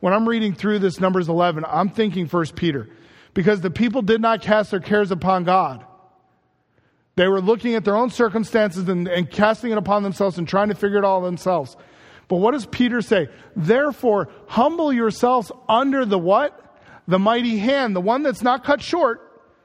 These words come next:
He says, "Casting, or place yourself under that mighty, the strong hand of God, that he may do what? That he may exalt you when the time's right." Casting all of your cares upon him because he cares for you.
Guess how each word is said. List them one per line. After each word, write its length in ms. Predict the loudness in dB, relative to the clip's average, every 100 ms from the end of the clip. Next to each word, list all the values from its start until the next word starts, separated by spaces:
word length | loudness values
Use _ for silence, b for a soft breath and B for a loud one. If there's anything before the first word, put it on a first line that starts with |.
| b b b b b -4
He 120 | -2
says, 240 | -2 -6 B B B
"Casting, 540 | 0 2 0 -4 -4
or 520 | -2 -2 -4 -6 -6 -6 -12 -16
place 340 | 0 0 0 -6
yourself 300 | 0 0 0
under 240 | 0 0 2
that 240 | 0 -2
mighty, 340 | 0 0 0 -4
the 140 | -6
strong 460 | -10 -2 0 0 0
hand 300 | 0 2 0
of 140 | 2
God, 460 | 0 2 0 -2 -10 B B B B
that 320 | 0 0 -2 -2
he 120 | 0
may 140 | 0
do 160 | 0 0
what? 360 | 2 2 0 -10 -20 -8
That 120 | -2
he 100 | 0
may 180 | 0 0
exalt 480 | -2 -2 0 0 -2
you 60 | -2
when 140 | -2
the 80 | -4
time's 340 | -4 -4 -4
right." 300 | -4 -4 -6 -12 _ _ _ b b b b b
Casting 560 | -2 0 0 -2 -6 -6 -4
all 340 | 0 2 2
of 100 | 0
your 160 | -4 -4
cares 380 | 0 0 0 -4
upon 320 | -2 0 0
him 500 | 0 0 0 -2 -6 -14 b b b b b b b
because 220 | -2 -2 -2
he 60 |
cares 360 | -4 -4 -4 -6
for 140 | -8
you. 260 | -8 -12